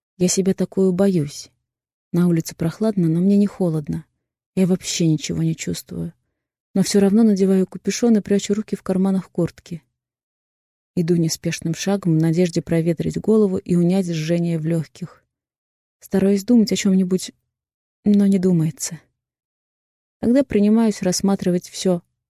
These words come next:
мимо чего прохожу. Целующаяся на скамейке парочка подростков,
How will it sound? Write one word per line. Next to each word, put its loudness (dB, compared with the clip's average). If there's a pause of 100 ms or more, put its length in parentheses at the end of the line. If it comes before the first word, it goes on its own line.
мимо 4
чего -2
прохожу. -4 (1120)
Целующаяся 0
на 0
скамейке -2
парочка -4
подростков, -6